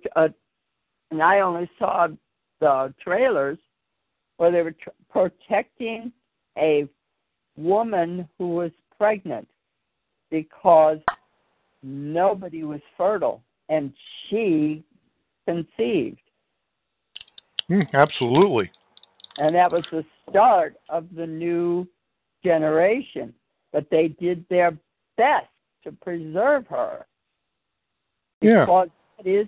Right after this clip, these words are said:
Speaker 1: exactly what we ha-, why we br-, I bring it up at least, what's happening to these children today.
Speaker 2: Yeah. Well, survival is definitely, definitely, uh, <laughs> you know, you know, writ-,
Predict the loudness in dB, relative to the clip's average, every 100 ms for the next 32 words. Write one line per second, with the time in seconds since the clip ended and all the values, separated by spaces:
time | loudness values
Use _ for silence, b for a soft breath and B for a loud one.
0 | -4 -8 -8 -4 0 0 -2 -8 -4 -4
1 | -6 _ _ 2 2 2 -2 -4 -8 -8
2 | -4 0 2 2 0 -2 -6 -2 0 0
3 | 0 -4 -2 -4 -4 -4 -4 -2 -2 -2
4 | _ _ _ _ _ 0 0 0 0 0
5 | -2 -8 -8 -8 -6 -6 -6 -8 -4 -2
6 | -2 -4 -8 -8 -6 -6 -8 -12 _ _
7 | _ _ _ _ _ _ _ _ _ _
8 | _ _ _ _ _ _ _ _ -4 -2
9 | -4 -8 2 6 6 2 -8 B B B
10 | B B B B _ -2 2 4 6 4
11 | 2 -6 -6 -4 -6 -6 -6 -4 -4 -8
12 | -2 2 2 0 -8 -6 -4 -2 0 2
13 | 4 4 0 -2 -2 -4 -8 B B -10
14 | -2 0 2 0